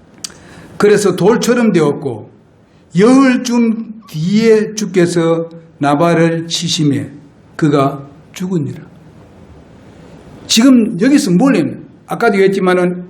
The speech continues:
아비가일을 칭찬해주고 부인을 칭찬해주면서 하나님께서 이 막아주신 데 대해서 감사하고 감사해야 되죠, 하나님께.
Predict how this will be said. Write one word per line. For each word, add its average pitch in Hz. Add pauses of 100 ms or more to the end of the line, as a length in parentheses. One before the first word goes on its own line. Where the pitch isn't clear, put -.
(100)
아비가일을 226
칭찬해주고 208
부인을 208
칭찬해주면서 208 (500)
하나님께서 226 (480)
이 226
막아주신 202
데 190
대해서 180 (320)
감사하고 262 (180)
감사해야 262
되죠, 214
하나님께. 180